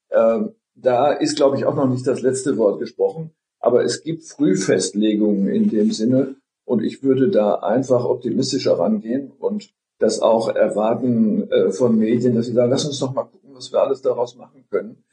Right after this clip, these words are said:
Und wenn Sie zum Beispiel, ähm, erzählen, dass, äh, Ihre eigene Redaktion auch sehr stark im Homeoffice ist, das ist jetzt kein Unterricht, äh, aber doch nicht so fern, äh, dann ist es ja auch interessant zu sagen, „Was haben wir daraus gelernt? Was konnten wir damit machen, außer dass wir Mieten sparen?“ Das ist ja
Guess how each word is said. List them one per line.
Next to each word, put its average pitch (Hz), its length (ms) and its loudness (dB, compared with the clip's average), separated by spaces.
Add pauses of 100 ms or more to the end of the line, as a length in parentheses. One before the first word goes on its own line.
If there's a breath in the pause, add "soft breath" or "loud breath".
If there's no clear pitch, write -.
(140)
Und 110 160 -4
wenn 110 140 2
Sie 123 160 -2
zum 127 180 0
Beispiel, 107 640 2
ähm, 110 280 0
erzählen, 127 480 2
dass, 104 240 2
äh, 92 220 2
Ihre - 280 0
eigene 98 300 0
Redaktion 117 540 0
auch 104 140 0
sehr 110 200 -8
stark - 240 -4
im 110 160 -20
Homeoffice 127 500 -4
ist, - 140 -20
das - 80 -20
ist - 80 -20
jetzt - 160 -20
kein 92 160 -2
Unterricht, - 460 -8 (440 soft breath)
äh, 95 120 0
aber 98 280 2
doch 113 180 0
nicht 123 180 -2
so 98 140 0
fern, 120 460 0 (440 loud breath)
äh, 107 340 2
dann 113 240 0
ist 113 160 -2
es 135 80 -6
ja 135 100 4
auch 135 60 0
interessant 139 480 -2
zu 143 100 -10
sagen, 123 220 0
„Was 123 100 0
haben 160 120 -2
wir 135 80 0
daraus 107 260 2
gelernt? 123 340 0
Was - 160 -2
konnten 131 220 -2
wir 123 80 2
damit 101 280 0
machen, - 300 -2
außer - 300 -2
dass 104 200 -14
wir 107 80 -10
Mieten 123 300 -6
sparen?“ 82 400 -2
Das - 200 -4
ist - 140 -20
ja 82 140 -6